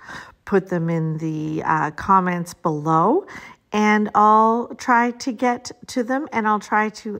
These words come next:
answer as many as I can. I'm an acrylic painter. I'm from Hamilton, Ontario, and man, do I love what I do.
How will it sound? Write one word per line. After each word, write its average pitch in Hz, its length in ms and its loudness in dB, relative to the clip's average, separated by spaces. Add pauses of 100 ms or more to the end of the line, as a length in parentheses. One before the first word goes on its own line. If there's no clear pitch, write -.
answer 196 480 -6
as 190 240 -6
many 185 640 -4
as 170 440 -6 (100)
I 160 440 -6 (180)
can. 147 600 -12 (400)
I'm 170 160 2
an 165 140 0
acrylic 214 400 -2
painter. 214 500 -4 (420)
I'm 165 120 -4
from 156 200 -8
Hamilton, 185 560 -2
Ontario, 196 960 0 (540)
and 165 340 -2 (160)
man, 180 680 0 (440)
do 160 120 -2
I 156 120 0
love 165 340 0
what 170 140 0
I 165 180 0
do. 151 480 -4